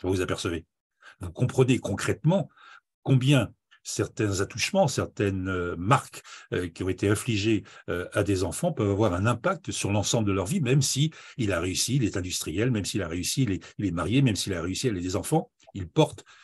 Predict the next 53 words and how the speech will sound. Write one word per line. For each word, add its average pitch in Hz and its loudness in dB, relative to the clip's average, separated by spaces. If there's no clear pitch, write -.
les, 92 -2
les, 85 -4
les 85 -6
stigmates, 135 2
entre - -6
guillemets, 101 -2
de, 98 0
de 107 0
cette 107 0
violence. 104 0
Bon. - -14
Ça, - 0
on 156 8
est 147 10
en 127 6
train 147 2
d'en 135 6
prendre 123 0
conscience, 139 0
c'est 120 -2
un 117 2
phénomène 135 0
tout - -8
à - -2
fait 135 -4
récent. 131 -2
Dans 120 0
quelques 120 4
années, 143 6
on 135 6
dira, 123 4
ça 123 2
va 127 6
de 127 -4
soi, 135 0
c'est - -2
banal. 113 2
Non, 147 0
non, 151 2
non, 147 -4
on 123 -4
est 143 2
en 135 0
train 127 -4
seulement 143 0
d'en, 120 -2
d'en 123 -4
prendre 113 -6
conscience. - -6
Alors, 123 6
la 127 4
difficulté, 139 4
deuxièmement, 127 2